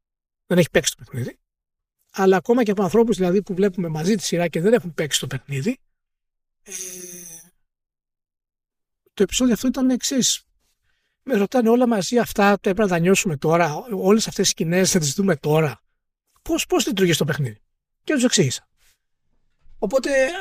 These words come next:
αυτό, αυτό που είπες νομίζω έχει πολύ μεγάλη βάση, μάλλον, ότι έπαιζε φοβερός περιορισμός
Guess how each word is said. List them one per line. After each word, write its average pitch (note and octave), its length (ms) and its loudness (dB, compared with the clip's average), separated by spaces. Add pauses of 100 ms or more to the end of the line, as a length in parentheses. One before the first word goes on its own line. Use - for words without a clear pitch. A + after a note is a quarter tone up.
αυτό, B3+ 280 2 (120)
αυτό - 220 0
που - 120 0
είπες B3 200 2
νομίζω G#3 280 2
έχει - 140 -6
πολύ F#3+ 640 0 (280)
μεγάλη D3+ 380 0
βάση, C#3+ 320 -4
μάλλον, D3 240 -2
ότι G#3 300 2 (140)
έπαιζε A3+ 300 0
φοβερός F#3+ 260 0
περιορισμός F#3+ 960 0